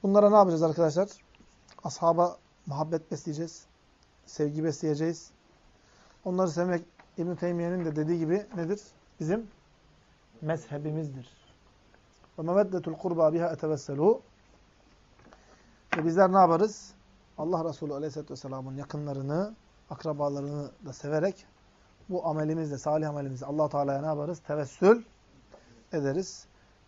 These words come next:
Biliyorsunuz caiz olan tevessül şu üç hususta olur. Birincisi Allah-u Teala'nın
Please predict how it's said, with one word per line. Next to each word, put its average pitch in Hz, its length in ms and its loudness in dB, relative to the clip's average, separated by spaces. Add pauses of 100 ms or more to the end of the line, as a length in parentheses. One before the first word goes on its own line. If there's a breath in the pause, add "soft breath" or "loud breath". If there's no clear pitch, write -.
(160)
Biliyorsunuz 185 540 -4
caiz 175 280 4
olan 165 180 0
tevessül 165 360 -6
şu 196 120 -14
üç - 340 -10 (960 soft breath)
hususta - 520 4 (580)
olur. 175 220 6 (540)
Birincisi 185 480 -2 (1500 soft breath)
Allah-u 185 280 6
Teala'nın 175 480 4